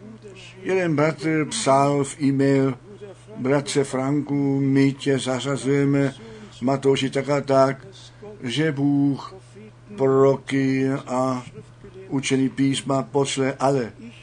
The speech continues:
já se jednoduše cítím, bych tomu veden, učitelsky všecko předložit a ten zbytek přenechat Bohu." Ale zde,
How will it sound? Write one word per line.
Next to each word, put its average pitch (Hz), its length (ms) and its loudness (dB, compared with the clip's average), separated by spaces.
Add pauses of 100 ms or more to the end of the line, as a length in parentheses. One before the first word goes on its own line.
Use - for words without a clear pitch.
(320)
já 131 840 0 (440)
se 131 180 -2
jednoduše 139 760 -2 (600)
cítím, 151 380 -2
bych 139 120 -2
tomu 156 260 -2
veden, 139 420 2 (280)
učitelsky 131 1080 0 (280)
všecko - 640 0
předložit 147 720 2 (540)
a 135 300 4 (280)
ten 160 220 2
zbytek 143 560 4
přenechat 147 540 2
Bohu." 143 380 6 (1080)
Ale 156 280 6
zde, 139 400 4